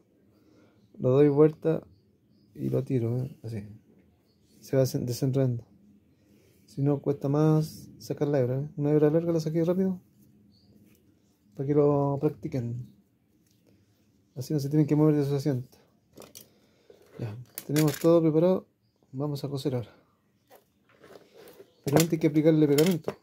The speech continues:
A las partes que estén abiertas. Le voy a aplicar P V C mejor porque esta tiene la punta más finita que la otra.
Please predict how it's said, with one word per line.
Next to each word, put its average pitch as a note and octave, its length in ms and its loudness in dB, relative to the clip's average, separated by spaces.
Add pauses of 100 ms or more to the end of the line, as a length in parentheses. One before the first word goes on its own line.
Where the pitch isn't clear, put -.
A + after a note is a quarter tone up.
(680)
A C3 40 -8
las C3+ 120 -4
partes D#3 240 -2
que C3+ 60 -2
estén C#3+ 180 -4
abiertas. D#3 360 0 (1800)
Le C#3+ 100 -2
voy E3+ 140 4
a F3+ 40 6
aplicar F3 800 4
P F3+ 60 0
V E3 120 4
C F3 120 0
mejor F#3+ 320 0
porque D#3 640 2 (560)
esta D#3+ 220 -4
tiene E3+ 180 4
la D#3+ 80 8
punta E3 240 2
más E3 140 4
finita D#3+ 420 0 (1400)
que D#3 100 0
la D3 400 6
otra. D3 320 2